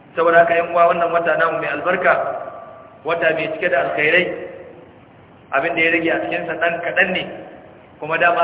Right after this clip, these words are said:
Annabi ya gaya mana, yace, "Innamal a'malu bil khawatim." Abin da ake dubawa a cikin ayyuka, me aka kare akai,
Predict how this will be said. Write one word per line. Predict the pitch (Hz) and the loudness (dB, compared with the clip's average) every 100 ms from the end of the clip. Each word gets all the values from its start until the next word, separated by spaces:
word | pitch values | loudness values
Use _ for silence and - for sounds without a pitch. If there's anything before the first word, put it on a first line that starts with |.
| 165 | 0
Annabi | 170 165 | 0 0
ya | 165 170 | 2 2
gaya | 170 151 | 2 2
mana, | 180 175 - - - - - - | 0 0 -2 -8 -12 -16 -20 -8
yace, | 147 170 160 165 | -4 -4 -4 -6
"Innamal | 180 165 156 151 | -6 -4 -4 -2
a'malu | 151 147 151 180 185 170 | -2 -2 0 2 2 0
bil | 165 175 165 | -2 -4 -4
khawatim." | 156 147 139 - 160 - - - | -4 -2 -2 -4 -8 -10 -14 -10
Abin | 135 165 | -6 -6
da | 165 | -6
ake | 151 - 143 | -6 -6 -8
dubawa | 170 165 151 156 | -4 0 2 2
a | - | 0
cikin | - 147 | -4 -6
ayyuka, | 165 165 165 - - - - | -6 -2 0 0 -4 -10 -10
me | 139 143 | -6 -6
aka | 143 165 147 | -4 -6 -6
kare | - 151 151 139 | 0 2 2 0
akai, | 120 120 127 | -4 -8 -10